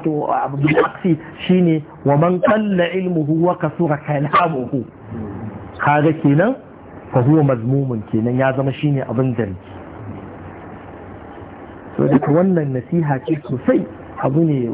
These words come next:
fitila ce ake haska mana. Sosai ana da buƙatar wannan.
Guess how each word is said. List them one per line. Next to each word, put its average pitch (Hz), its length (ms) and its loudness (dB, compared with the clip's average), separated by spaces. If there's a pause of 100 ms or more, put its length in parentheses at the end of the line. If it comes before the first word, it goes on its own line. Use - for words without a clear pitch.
(340)
fitila 160 500 4
ce 147 80 2
ake 147 260 -4
haska 123 400 -2
mana. 113 220 -2 (520)
Sosai - 440 2
ana 160 160 6
da 131 80 2
buƙatar 127 440 0
wannan. 117 360 0